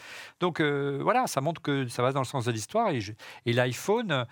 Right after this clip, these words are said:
nous, si on pouvait utiliser, euh, des iPhones autour des caméras à dix mille euros devant moi, je, je signerais les deux mains. Mais le problème, c'est que pour le techno d'incrustation numérique,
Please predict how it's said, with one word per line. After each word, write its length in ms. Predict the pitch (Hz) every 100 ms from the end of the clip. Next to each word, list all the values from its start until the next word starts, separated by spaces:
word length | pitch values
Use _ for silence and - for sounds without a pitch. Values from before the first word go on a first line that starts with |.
| - - -
nous, 180 | 170
si 140 | 202 170
on 80 | 127
pouvait 280 | 143 139
utiliser, 480 | 151 - 131 131 135
euh, 240 | 120 104 101
des 220 | 101 110
iPhones 180 | 127 131
autour 160 | 131
des 100 | 117
caméras 360 | 113 110 107 110
à 60 |
dix 120 | 98 104
mille 140 | 107
euros 200 | 120 156
devant 240 | 131 117 117
moi, 280 | 175 247
je, 200 | 196 143
je 40 | 131
signerais 280 | - 147 160
les 100 | 151
deux 120 | 180
mains. 180 | 240 220 - - -
Mais 160 | 120 127
le 60 | 120
problème, 320 | - 139 113
c'est 140 | -
que 80 | 127
pour 200 | - 117
le 300 | 110 104 107
techno 380 | 104 127 135 127
d'incrustation 500 | 117 - - 110 117
numérique, 420 | 104 104 156 -